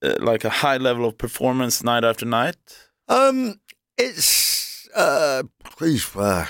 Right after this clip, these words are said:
Speaker 2: uh, combination of enthusiasm and rest.
Speaker 1: Yeah.
Speaker 2: You know,
Speaker 1: <laughs>
Speaker 2: <laughs> yeah. And it's the rest bit, actually, that is the, it's not dramatic and it's, you know, very dull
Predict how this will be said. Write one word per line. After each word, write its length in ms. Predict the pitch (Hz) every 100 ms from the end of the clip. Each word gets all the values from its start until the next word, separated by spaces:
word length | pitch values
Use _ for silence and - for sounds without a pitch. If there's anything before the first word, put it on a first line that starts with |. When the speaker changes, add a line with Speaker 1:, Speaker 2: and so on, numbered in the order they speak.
| 85
Speaker 2:
uh, 720 | 90 - 92 101 87 82 - - _ _ _ -
combination 680 | - 185 143 120 113 117 104
of 200 | 104 98
enthusiasm 960 | 104 104 123 117 107 80 87 101 107 -
and 220 | - 101 101
rest. 500 | 87 76 - - - -
Speaker 1:
Yeah. 260 | 117 104 117 - 165 -
Speaker 2:
You 140 | 135
know, 140 | 123 101 127 -
Speaker 1:
<laughs> 220 | - 131
Speaker 2:
<laughs> 60 | -
yeah. 180 | 139 123 - -
And 200 | 131 131
it's 180 | 123 107
the 120 | -
rest 500 | 139 143 131 - -
bit, 200 | - 98 -
actually, 560 | 107 95 - 107 98
that 200 | 95 95 -
is 300 | 101 98 98
the, 300 | 107 104 92
it's 240 | - 95 -
not 200 | 120 101
dramatic 680 | 113 101 92 - 92 -
and 400 | - 98 98 95 -
it's, 360 | 95 - - -
you 100 | 107
know, 180 | 101 90
very 280 | 92 101 98
dull 440 | 92 90 87 87